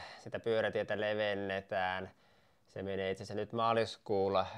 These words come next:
Aa, maanantaista lähtien ei pääse tuossa tota, rantaraitilla menemään, niinku täällä Hal-, Halssilan puolella. Öö, asfaltti varmaan otetaan auki, levennetään.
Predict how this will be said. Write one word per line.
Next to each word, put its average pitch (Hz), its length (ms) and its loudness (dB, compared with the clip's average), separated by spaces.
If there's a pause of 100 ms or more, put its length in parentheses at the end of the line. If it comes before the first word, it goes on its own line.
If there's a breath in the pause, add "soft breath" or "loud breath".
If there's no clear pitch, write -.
Aa, 107 180 2
maanantaista 117 520 0
lähtien 120 400 2
ei 110 100 0
pääse 110 220 -2
tuossa - 300 -8
tota, 104 260 0 (540 loud breath)
rantaraitilla 101 640 -2
menemään, 98 580 -2 (480 soft breath)
niinku 92 240 -8
täällä 95 200 -2
Hal-, 101 180 2
Halssilan 101 540 -2
puolella. 92 600 0 (400)
Öö, 92 400 -4
asfaltti 117 520 -4
varmaan 120 280 -2
otetaan 117 280 -2
auki, 110 640 0 (220 loud breath)
levennetään. 104 880 -2